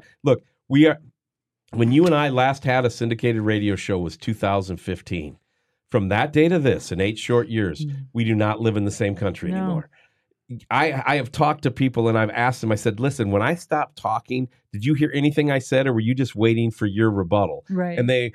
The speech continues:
Speaker 1: <gasps> "Yeah, I, I kinda knew exactly how I was gonna respond to you." So
Speaker 2: Yeah.
Speaker 1: you, you know, basically, I'm Charlie Brown's teacher sharing the gospel,
Speaker 2: Yeah.
Speaker 1: and they, they know everything, and you can't tell them anything. And it's just ad nauseum a problem. So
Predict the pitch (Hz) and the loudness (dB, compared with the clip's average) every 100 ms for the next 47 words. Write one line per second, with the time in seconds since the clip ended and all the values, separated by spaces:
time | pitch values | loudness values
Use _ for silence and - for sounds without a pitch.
0 | - 101 - - _ - 101 - - 104 | -10 -12 -14 -20 _ -18 -18 -18 -18 -4
1 | 117 175 175 156 127 156 151 - 156 156 | 0 2 2 0 0 0 0 -2 -2 -2
2 | 185 190 180 170 180 170 156 135 120 151 | -2 0 2 4 4 2 -2 -6 -2 -2
3 | 151 156 139 139 139 143 139 143 139 - | -2 -4 -2 -2 -2 -4 -4 -6 -8 -8
4 | 131 156 156 135 120 185 180 165 135 139 | -4 -4 -4 -2 0 0 -2 -4 -4 -4
5 | 135 135 120 _ _ - 190 185 156 135 | -6 -8 -14 _ _ -2 0 -2 -2 0
6 | 135 - 139 151 147 165 165 156 147 143 | 0 -2 0 0 2 2 2 2 2 0
7 | 139 147 147 - 113 - 123 123 123 117 | -2 -2 0 0 -4 -2 0 0 0 0
8 | 113 113 110 - 82 147 143 135 113 120 | 2 2 0 -4 -6 -6 -10 -8 0 0
9 | 135 139 120 131 139 135 131 123 120 104 | 0 -2 -2 -2 -2 -2 0 0 -2 -6
10 | - 64 - _ _ - 95 113 113 139 | -10 -16 -20 _ _ -8 -4 -2 -2 -4
11 | 131 - 127 135 131 131 123 - 139 - | -4 -4 -2 -2 -2 -2 -4 -6 -14 -14
12 | - 113 117 - - 139 151 147 - _ | -6 -4 -4 -6 -4 -2 -2 -4 -10 _
13 | _ _ - 117 110 113 120 139 127 117 | _ _ -2 -2 0 2 2 0 0 0
14 | 107 107 95 - - 131 139 131 98 82 | 0 -4 -8 -10 -2 0 2 0 -2 -4
15 | 85 117 104 | -4 0 0